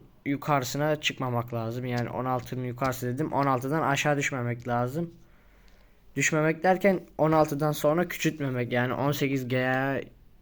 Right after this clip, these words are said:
şey yapmamak. Yani G A dediğimiz arkadaşlar kablo boyutu, kablonun içindeki bakır oranı o. Ee, burada ters orantı var arkadaşlar.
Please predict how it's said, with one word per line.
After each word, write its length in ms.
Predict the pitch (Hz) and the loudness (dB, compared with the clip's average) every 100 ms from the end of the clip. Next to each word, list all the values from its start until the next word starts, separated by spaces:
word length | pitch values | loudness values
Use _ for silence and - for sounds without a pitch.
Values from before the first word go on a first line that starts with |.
| - | -10
şey 180 | - 120 | -4 -4
yapmamak. 480 | 117 120 107 101 - - - - - - - | -4 -4 -6 -6 -14 -20 -20 -20 -20 -20 -4
Yani 300 | - 175 156 | 2 4 4
G 220 | 143 170 180 | 6 8 8
A 120 | 175 | 6
dediğimiz 300 | 151 143 135 | 4 4 2
arkadaşlar 520 | 131 143 143 180 170 | 2 0 0 0 0
kablo 400 | - 143 143 147 | 2 4 4 2
boyutu, 520 | 127 117 117 156 165 - | 2 2 0 0 0 -2
kablonun 380 | - 147 143 139 | 2 2 2 0
içindeki 560 | 135 - 135 147 135 | -2 -2 -2 -2 0
bakır 280 | 143 135 147 | 0 0 0
oranı 420 | 131 120 120 147 151 - - - - - - - - - - | 0 -2 -2 -4 -6 -14 -20 -20 -20 -20 -20 -20 -20 -20 -6
o. 260 | 135 131 107 - - - - - - 117 | 2 2 2 -12 -20 -20 -20 -20 -8 -2
Ee, 300 | 120 113 113 | 0 2 0
burada 420 | 127 156 160 175 | 2 2 4 2
ters 340 | 175 175 170 165 | 4 4 4 4
orantı 360 | 139 131 123 | 2 2 0
var 140 | 123 123 | -2 -2
arkadaşlar. 640 | 127 127 127 135 - 165 | -2 -4 -4 -4 -4 -4